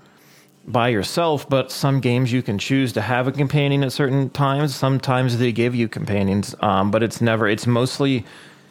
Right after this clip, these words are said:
it's just you, it's your story, it's what do you want to do, it's open-ended, really, it's you're choosing your own path type of thing, and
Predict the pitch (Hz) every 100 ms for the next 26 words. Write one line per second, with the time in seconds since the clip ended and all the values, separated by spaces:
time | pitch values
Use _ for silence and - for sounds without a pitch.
0 | - 110 - 139 - 85 117 131 82 -
1 | 127 - - 113 98 80 - 123 104 95
2 | 110 117 107 95 107 110 95 85 - -
3 | 120 123 107 90 - - 110 131 101 90
4 | 92 85 87 87 - - - - - -
5 | 123 117 131 127 117 113 110 95 92 110
6 | 131 - 92 76 - - 58 57 - 107
7 | 101 98